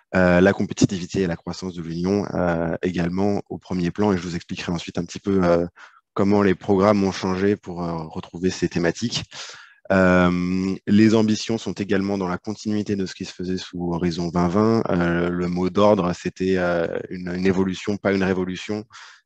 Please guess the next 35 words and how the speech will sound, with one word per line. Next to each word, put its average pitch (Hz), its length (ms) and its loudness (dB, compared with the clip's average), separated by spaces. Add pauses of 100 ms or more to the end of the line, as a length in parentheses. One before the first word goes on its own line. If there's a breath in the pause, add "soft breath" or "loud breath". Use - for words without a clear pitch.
Donc, 90 240 -2
euh, 90 80 4
vous 85 280 -2
allez 85 160 2
vraiment 87 340 -2
retrouver, 90 500 0
euh, 85 320 0 (120)
vos 92 240 0
repères 92 340 0
par 85 160 -6
rapport 85 300 -4
à 85 80 -4
ce - 100 -12
qui - 140 -6
était, 87 260 -2
euh, 85 300 2 (440)
ce - 60 -6
qui - 100 -10
existait 87 440 -6
dans 90 80 -2
les 85 340 2
projets 87 380 -2
européens 90 680 0
jusqu'à 92 300 -6
présent. 101 340 -4 (580 loud breath)
Euh, 95 100 4
renforcer 98 500 2
les 92 100 4
bases 92 200 0
scientifiques 92 500 -10
et 92 40 2
technologiques 90 520 -4
de 92 80 -4
l'U 92 240 0
E, 110 200 6